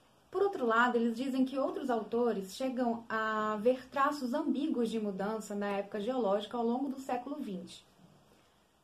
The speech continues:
É, por exemplo, os radionuclídeos emitidos pelas bombas atômicas na Segunda Guerra Mundial. A questão dos petroquímicos também e o avanço, é, a expansão no uso de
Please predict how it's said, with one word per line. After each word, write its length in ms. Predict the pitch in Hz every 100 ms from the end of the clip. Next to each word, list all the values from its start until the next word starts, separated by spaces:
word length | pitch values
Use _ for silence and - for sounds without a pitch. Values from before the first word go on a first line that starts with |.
| _
É, 200 | 196 185 185
por 120 | 240
exemplo, 600 | 233 226 208 233 269 254
os 140 | 233 202
radionuclídeos 920 | - 240 277 277 269 - 220 226 208
emitidos 480 | 214 220 226 240 233
pelas 280 | 240 226 208
bombas 320 | 220 214 202
atômicas 640 | 202 202 208 226 214 196
na 140 | 208 196
Segunda 360 | - 196 202
Guerra 260 | 190 190 196
Mundial. 540 | 196 214 269 196 - - _ - _ _ _ _ _ _ _ _
A 100 | -
questão 380 | 208 226 220 214
dos 100 | 202
petroquímicos 920 | - 208 226 233 - 277 277 262 262
também 580 | - 226 214 233 262 277
e 100 | 269
o 80 | 320
avanço, 760 | 349 294 233 247 285 285 285 - -
é, 280 | 220 214 208 -
a 120 | 220
expansão 640 | 233 - 294 285 269 262
no 200 | 269 240
uso 180 | 247 240
de 180 | 226 226